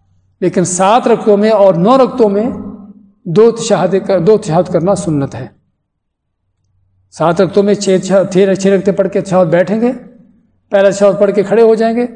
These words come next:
پھر ساتویں رکعت پڑھ کے اس کے بعد تشہد پڑھ کے سلام پھیریں گے۔ نو رکعتوں میں بھی آٹھ رکعتیں پڑھ کے تشہد بیٹھیں گے،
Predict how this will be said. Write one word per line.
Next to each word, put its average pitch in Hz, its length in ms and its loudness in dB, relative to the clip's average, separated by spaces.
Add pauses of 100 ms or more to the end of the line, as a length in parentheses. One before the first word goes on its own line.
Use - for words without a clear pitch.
(520)
پھر 202 140 0
ساتویں 190 360 0
رکعت 185 200 0
پڑھ 170 180 0
کے 202 100 0 (640)
اس 190 100 -8
کے - 100 -2
بعد 165 160 0
تشہد 165 260 -6
پڑھ 170 120 -6
کے 233 80 -2
سلام 139 280 -6
پھیریں 127 300 -12
گے۔ 123 80 -18 (840)
نو 202 180 2
رکعتوں 208 260 0
میں 214 80 0
بھی 233 200 0 (600)
آٹھ 180 240 -2
رکعتیں 180 200 -2
پڑھ 196 220 -2
کے 220 180 -2
تشہد 185 340 0
بیٹھیں 185 360 0
گے، 254 120 0